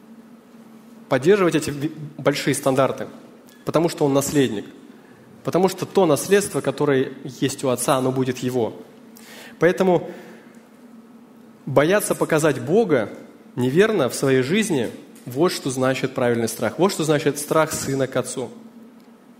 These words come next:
Такой страх, он дополняется любовью. Вот такой страх должен быть в нашей жизни.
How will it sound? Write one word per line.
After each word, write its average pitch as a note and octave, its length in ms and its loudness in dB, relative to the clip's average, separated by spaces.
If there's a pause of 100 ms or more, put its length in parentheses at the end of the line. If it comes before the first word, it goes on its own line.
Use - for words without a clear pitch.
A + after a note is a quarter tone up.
(720)
Такой G3 260 4
страх, E3+ 340 2
он C#3 180 0 (280)
дополняется C3 760 0
любовью. B2 460 0
Вот F#3+ 220 2
такой D#3+ 260 0
страх D3+ 200 0
должен C3 200 0
быть A#2+ 100 -4
в - 40 -14
нашей A#2+ 260 -2
жизни. A2+ 260 -6